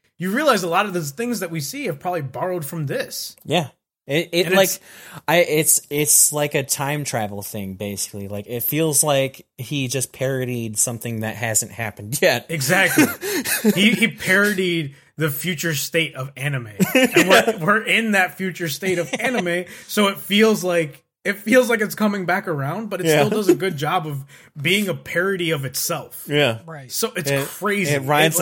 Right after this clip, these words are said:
Speaker 1: like
Speaker 2: the, it rides the line on serious and goofy so hard.
Speaker 1: Yeah.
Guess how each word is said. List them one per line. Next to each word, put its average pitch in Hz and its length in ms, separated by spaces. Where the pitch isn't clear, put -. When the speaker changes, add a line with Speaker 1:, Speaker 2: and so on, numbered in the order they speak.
Speaker 1:
like 131 160
Speaker 2:
the, 139 60
it 139 80
rides 143 280
the 135 60
line 123 300
on 113 120
serious 113 540
and 107 100
goofy 110 440
so 107 340
hard. 113 140
Speaker 1:
Yeah. 269 260